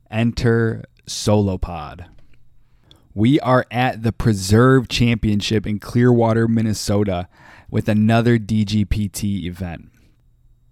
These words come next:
What do we know about the Preserve? Well, I know Cale LaVisca. <laughs> I, I imagine he's the owner, course designer, all the things. When you think of the Preserve Championship,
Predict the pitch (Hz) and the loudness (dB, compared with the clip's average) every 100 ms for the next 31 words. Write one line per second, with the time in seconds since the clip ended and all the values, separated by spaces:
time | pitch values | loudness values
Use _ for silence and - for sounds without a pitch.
0 | _ _ _ _ _ _ _ _ _ _ | _ _ _ _ _ _ _ _ _ _
1 | _ _ 98 117 165 - 131 135 120 113 | _ _ -8 -6 -6 -6 -4 -2 -2 -4
2 | 110 110 95 101 101 90 98 104 90 95 | -4 -6 -6 -6 -8 -10 -12 -12 -10 -14
3 | 82 80 - - _ _ _ _ _ _ | -14 -18 -20 -20 _ _ _ _ _ _
4 | _ - 98 104 117 139 - - 104 107 | _ -12 -8 -4 -2 -4 -6 -10 -8 -6
5 | 110 107 107 107 101 113 120 120 107 - | -6 -6 -6 -8 -10 -12 -10 -12 -12 -12
6 | 123 160 _ _ _ _ _ _ _ _ | -14 -14 _ _ _ _ _ _ _ _
7 | _ - - 117 - 98 104 104 104 - | _ -16 -12 -12 -12 -10 -8 -6 -8 -10
8 | 101 117 120 151 151 143 120 101 95 92 | -8 -6 -4 -6 -4 -6 -8 -10 -10 -8
9 | 104 107 107 107 _ _ _ - 107 104 | -8 -8 -8 -12 _ _ _ -16 -12 -10
10 | - 95 98 101 101 101 101 - 101 107 | -10 -10 -10 -10 -8 -10 -12 -8 -4 -4
11 | 104 107 - 110 104 107 110 110 - _ | -4 -10 -12 -16 -14 -14 -16 -16 -20 _
12 | _ _ _ _ _ - 107 107 135 135 | _ _ _ _ _ -12 -10 -6 -8 -8
13 | 117 - 101 107 104 - 104 95 101 - | -10 -8 -6 -6 -8 -10 -12 -14 -16 -14
14 | 101 - | -14 -16